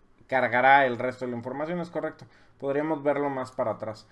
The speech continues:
Si queremos verlo en la misma pantalla, podríamos pedirle aquí que nos enseñe el periodo máximo que tiene en línea, por ejemplo. Y nos va a enseñar la información máxima que tiene acerca de este activo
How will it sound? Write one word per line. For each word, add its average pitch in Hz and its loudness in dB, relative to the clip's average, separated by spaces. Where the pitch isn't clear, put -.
Si 143 -10
queremos 170 2
verlo 170 4
en 151 -2
la 139 0
misma 143 -4
pantalla, 156 2
podríamos 131 -4
pedirle 131 -2
aquí 139 -6
que 123 -8
nos 120 -4
enseñe 135 -4
el 127 -8
periodo 131 -2
máximo 147 -4
que 117 -6
tiene 143 -8
en 127 -8
línea, 123 -6
por 110 -10
ejemplo. 107 -12
Y 131 -10
nos 131 -6
va 147 -4
a 151 -4
enseñar 147 -2
la 143 -2
información 131 -4
máxima 151 -2
que 127 -12
tiene 139 -6
acerca 135 -2
de 127 0
este 131 -2
activo 151 -4